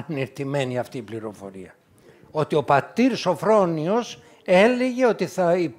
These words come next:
η πρωτεύουσα του, της Ελλάδος θα είναι η Κωνσταντινούπολη το δύο χιλιάδες είκοσι. Πότε διέρευσε και από πού αυτή η πληροφορία, δεν ξέρω.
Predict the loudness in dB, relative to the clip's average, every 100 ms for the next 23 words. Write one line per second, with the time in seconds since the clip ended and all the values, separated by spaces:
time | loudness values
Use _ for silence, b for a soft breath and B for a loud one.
0 | -10 -8 -8 -6 -6 0 2 2 -2 -2
1 | -2 -4 b b b b -4 0 2 2
2 | -2 -4 -2 2 6 4 2 2 4 4
3 | 2 -2 -2 -2 0 0 2 2 0 -6
4 | -4 -2 -4 -4 -2 0 -2 0 0 0
5 | -6 -8 -6 -8 -10 -10 -20 _ _ _
6 | _ _ _ _ _ _ _ _ _ -20
7 | _ _ _ _ _ 2 4 2 4 6
8 | 6 6 2 0 0 0 -4 0 2 2
9 | 0 -4 -4 -6 -20 -16 -6 -6 -6 -6
10 | -2 -2 -2 -8 -12